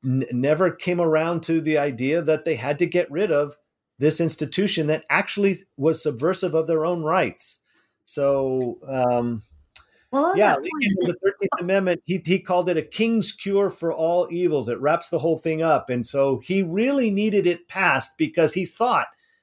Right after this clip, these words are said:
Speaker 1: that if we didn't change the federal constitution in this respect and in a way that he thought fulfilled the original intentions,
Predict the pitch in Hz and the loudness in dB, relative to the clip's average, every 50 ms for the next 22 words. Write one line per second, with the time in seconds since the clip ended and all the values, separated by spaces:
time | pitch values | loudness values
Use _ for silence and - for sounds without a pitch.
0 | _ _ _ _ _ _ 107 160 165 160 160 160 - - _ _ _ _ _ _ | _ _ _ _ _ _ -2 0 0 2 2 0 -2 -4 _ _ _ _ _ _
1 | - 170 185 190 190 - - - 147 147 175 160 127 - 214 240 269 247 - - | 4 6 6 6 6 2 -10 -4 0 0 0 0 0 -2 0 0 0 0 -2 -4
2 | - - - 196 196 202 202 196 196 - 170 151 - - 170 170 180 175 160 - | -6 -2 0 0 2 2 0 0 -2 -4 -4 -2 0 2 2 4 4 2 0 0
3 | - 170 165 143 - - 156 - - 170 160 - 165 160 - - 160 156 143 120 | -2 -2 -2 -2 -4 -6 -4 0 2 2 2 2 0 -4 -2 0 0 0 0 4
4 | 113 190 214 - - - 165 151 - - - 165 143 117 104 - - 131 143 156 | 6 6 6 6 4 0 0 0 0 0 2 2 4 2 2 -4 -6 -4 -2 -2
5 | 160 156 143 143 160 170 190 180 165 143 120 165 156 - - 156 143 - - 165 | -2 -2 0 0 0 0 0 0 0 -2 -4 -4 -4 -2 0 0 0 0 -2 -4
6 | 135 - - 277 330 302 185 135 120 131 131 127 139 131 110 127 127 131 127 123 | -4 -4 -2 0 2 2 2 2 0 -2 0 0 0 -2 -2 -2 -2 0 0 0
7 | - 196 220 214 - - 92 78 71 - - | 2 2 2 2 0 -4 -10 -12 -14 -20 -20